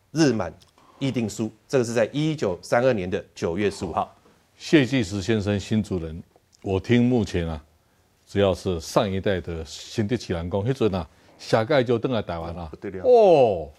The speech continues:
Speaker 2: 连那阵日本总督吼，跟他对他毕恭毕敬，
Speaker 1: 对。
Speaker 2: 咱台湾讲走路有风啦。<laughs> 哦，哎，不是拿着那个吹风机哦，<laughs> 哎，不是带着吹风机叫走路有风哦，是什么？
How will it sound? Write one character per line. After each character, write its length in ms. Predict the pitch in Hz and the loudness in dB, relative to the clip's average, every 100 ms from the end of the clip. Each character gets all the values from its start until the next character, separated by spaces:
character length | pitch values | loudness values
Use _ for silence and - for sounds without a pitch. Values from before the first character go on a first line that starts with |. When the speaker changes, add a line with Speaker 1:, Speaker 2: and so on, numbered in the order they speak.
| _ - - _ - | _ -20 -20 _ -4
Speaker 2:
连 220 | 151 147 | 0 2
那 120 | 202 | 2
阵 300 | 220 196 147 | 4 4 4
日 80 | 131 | 0
本 280 | 170 214 202 | 0 2 2
总 280 | 196 208 185 | 2 0 2
督 200 | 175 143 | 2 2
吼， 200 | 139 117 | 2 0
跟 180 | 104 175 | 0 2
他 120 | 170 165 | 2 2
对 200 | 196 165 | 4 4
他 100 | 151 | 2
毕 160 | 170 | 0
恭 180 | 147 156 | 0 0
毕 100 | 160 | 0
敬， 240 | 156 156 120 | -2 -2 -4
Speaker 1:
对。 40 | - - | -6 -4
Speaker 2:
咱 180 | 196 - | 0 2
台 100 | 135 | 2
湾 140 | 147 180 175 | 4 0 2
讲 220 | 156 131 | 0 2
走 60 | 139 | 0
路 140 | 127 | -2
有 40 | 113 | 0
风 280 | 147 147 | 0 0
啦。 100 | 113 - - 190 170 | -4 -8 -18 -18 -14
<laughs> 420 | 185 202 202 - - | -16 -16 -18 -12 -2
哦， 220 | 156 117 - | 0 0 -2
哎， 180 | 180 139 | 2 2
不 100 | 156 | 2
是 280 | 190 240 190 | 2 2 4
拿 200 | 160 170 | 2 2
着 140 | 175 | 2
那 60 | 185 | 2
个 80 | 180 | 2
吹 180 | 185 | 2
风 180 | 180 185 | 4 2
机 200 | 196 170 | 2 2
哦， 80 | - 311 170 - 165 202 208 175 | 2 2 0 2 2 2 0 -2
<laughs> 580 | 165 135 170 147 233 | -2 -2 -2 -4 -2
哎， 120 | 202 175 170 | 0 0 0
不 80 | 220 | 0
是 80 | 233 | 2
带 120 | 233 | 4
着 100 | 208 | 2
吹 180 | 208 220 | 4 2
风 140 | 220 | 2
机 120 | 202 208 | 0 2
叫 140 | 214 | 2
走 160 | - 170 | 2 4
路 140 | 190 | 4
有 100 | 135 | 4
风 180 | 170 185 | 4 4
哦， 160 | 175 175 | 2 0
是 100 | 208 | -4
什 60 | 196 | 2
么？ 180 | 147 | 2